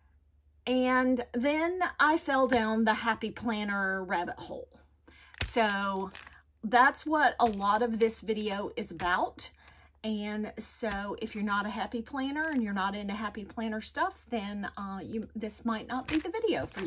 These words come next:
you. So anyhow, I am just going to, um, get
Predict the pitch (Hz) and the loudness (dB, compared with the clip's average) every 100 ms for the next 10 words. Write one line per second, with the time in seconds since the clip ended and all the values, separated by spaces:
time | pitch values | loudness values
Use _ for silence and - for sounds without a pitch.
0 | - - - - - - - - 285 254 | -8 -12 -16 -20 -20 -20 -10 -2 -2 0
1 | 370 427 359 339 349 - 262 - 262 - | -4 -4 -4 -4 -6 0 2 2 0 -4
2 | 247 233 226 247 - 254 254 240 233 - | 0 0 0 -2 -2 0 2 2 -2 -4
3 | 226 220 214 - 208 180 180 175 _ - | -6 -4 -6 -8 -10 -10 -14 -16 _ -20
4 | - - - - - - - _ _ _ | -12 -8 -8 -10 -16 -18 -20 _ _ _
5 | 247 208 | -2 -2